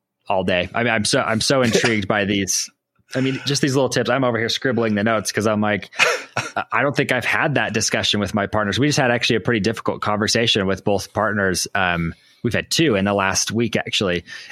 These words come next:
Speaker 1: And it wasn't even a big disagreement, but it was the first time where we've really had, our views were really pretty polar opposite on each other. And it was on a pretty big
Speaker 2: Mm-hmm.
Speaker 1: decision. And we were like, "Wow,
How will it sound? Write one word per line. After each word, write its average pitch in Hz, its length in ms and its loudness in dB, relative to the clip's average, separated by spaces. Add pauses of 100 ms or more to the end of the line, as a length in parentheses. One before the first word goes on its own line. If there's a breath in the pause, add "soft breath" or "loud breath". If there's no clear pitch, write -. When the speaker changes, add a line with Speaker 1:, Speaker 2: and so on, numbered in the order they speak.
Speaker 1:
And 131 100 2
it 120 60 0
wasn't 160 240 4
even 120 120 2
a 107 60 4
big 113 240 -2
disagreement, 110 580 0
but 107 60 0
it 113 40 2
was 110 120 -2
the 107 80 -2
first 120 320 0
time 147 160 2
where 131 120 2
we've 110 220 0
really 120 280 2
had, 104 400 0 (520 soft breath)
our 123 180 0
views 120 300 0
were 110 160 0
really 113 360 2
pretty 117 420 0
polar 104 340 0
opposite 104 440 0
on 87 160 0
each 87 120 -2
other. 90 160 2
And 90 80 0
it 95 40 -2
was 98 120 0
on 110 120 0
a 95 40 -2
pretty 104 220 -2
big 95 180 -2
Speaker 2:
Mm-hmm. - 60 -4
Speaker 1:
decision. 127 400 0
And 87 80 -2
we 92 140 0
were 90 180 0
like, 85 240 -4
"Wow, 113 320 0